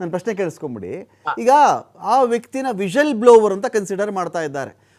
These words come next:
Speaker 1: ಒಂದು ಕೊಲೆಗಳಿಗೆ ಸಂಬಂಧಪಟ್ಟಂತೆ ಈತನೇ ಧ್ವನಿ ಎತ್ತಿ ಮೊತ್ತ, ಮೊಟ್ಟ ಮೊದಲ ಬಾರಿಗೆ ಆಚೆ ಬಂದಿದ್ದಾನೆ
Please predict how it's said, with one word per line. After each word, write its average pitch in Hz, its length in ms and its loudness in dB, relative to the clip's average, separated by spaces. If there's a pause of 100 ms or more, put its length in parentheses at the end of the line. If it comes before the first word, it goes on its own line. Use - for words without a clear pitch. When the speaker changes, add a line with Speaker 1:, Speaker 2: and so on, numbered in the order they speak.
Speaker 1:
ಒಂದು 175 160 -8
ಕೊಲೆಗಳಿಗೆ 233 520 -2
ಸಂಬಂಧಪಟ್ಟಂತೆ 190 1000 -12
ಈತನೇ 220 440 -8
ಧ್ವನಿ 160 280 -8
ಎತ್ತಿ 214 260 -6
ಮೊತ್ತ, 156 400 -10
ಮೊಟ್ಟ 175 320 -8
ಮೊದಲ 190 300 -8
ಬಾರಿಗೆ 175 300 -6
ಆಚೆ 143 220 -8
ಬಂದಿದ್ದಾನೆ 131 760 -12